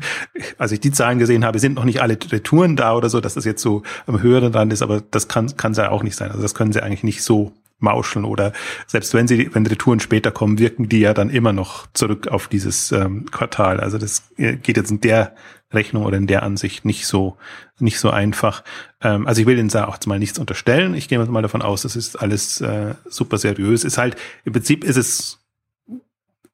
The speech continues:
entgegen dem, was, was Zalando eigentlich jetzt wahrscheinlich auch machen würde, wenn's, wenn sie so unterwegs sein könnten, wie sie wollen. Der Börsengang bremst sie halt jetzt schon aus, weil alle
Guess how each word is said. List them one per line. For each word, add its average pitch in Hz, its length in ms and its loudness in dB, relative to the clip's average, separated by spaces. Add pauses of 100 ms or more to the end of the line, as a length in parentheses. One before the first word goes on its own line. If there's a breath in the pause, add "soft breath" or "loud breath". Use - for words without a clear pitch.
(220)
entgegen 131 600 2
dem, 120 280 4
was, 113 380 0
was 117 220 -4
Zalando 110 400 0
eigentlich 104 500 -6
jetzt - 280 -4
wahrscheinlich 107 340 -2
auch - 100 -10
machen 104 380 0
würde, 113 320 4
wenn's, 101 360 -4
wenn 98 160 -6
sie 101 240 -4 (920)
so 113 240 0
unterwegs 113 500 0
sein 104 180 2
könnten, 120 340 -2
wie 107 60 2
sie 104 180 2
wollen. 104 360 2 (440 loud breath)
Der 120 60 4
Börsengang 107 440 4
bremst 104 280 2
sie 107 100 2
halt 101 120 2
jetzt 92 140 -4
schon 113 220 4
aus, 104 260 0
weil 101 140 2
alle 104 420 2